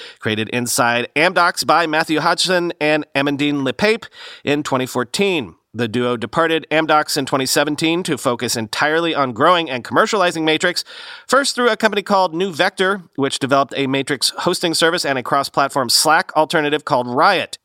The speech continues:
In twenty eighteen, the Matrix dot org Foundation came into being to cement Matrix's development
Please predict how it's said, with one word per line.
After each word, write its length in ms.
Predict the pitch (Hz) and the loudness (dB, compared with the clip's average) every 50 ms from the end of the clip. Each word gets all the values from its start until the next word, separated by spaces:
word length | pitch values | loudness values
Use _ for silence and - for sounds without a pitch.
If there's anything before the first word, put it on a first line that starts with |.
| _ _ _ _ _ _ | _ _ _ _ _ _
In 140 | - 127 120 | -2 -2 0
twenty 300 | - - 143 135 131 127 | 2 2 2 2 2 0
eighteen, 420 | 127 127 - - 196 202 233 254 | -2 -2 -2 0 0 0 0 0
the 80 | 254 196 | 0 0
Matrix 340 | 151 147 147 143 151 123 - | 2 0 0 -2 -2 -4 0
dot 260 | - 143 127 127 - - | 0 0 0 0 -2 0
org 340 | 143 180 220 233 247 214 180 | 2 2 4 2 2 0 0
Foundation 440 | - 196 190 185 180 180 - 196 | 2 2 2 2 2 0 0 -2
came 180 | 175 180 175 165 | 0 0 0 0
into 160 | 165 151 156 | 0 0 0
being 240 | 135 151 151 160 165 | 0 0 0 0 0
to 140 | - - 156 | -2 -2 0
cement 560 | - - - 175 165 175 208 233 247 226 - - - | 0 2 0 0 2 2 2 2 0 -2 -6 -6 -2
Matrix's 560 | 156 185 208 - 202 185 - 208 202 175 143 | -2 0 0 -2 -2 -2 0 -2 -2 -2 -2
development 560 | 113 151 143 139 180 202 - 196 196 190 | -4 -2 2 2 2 2 2 0 -2 -2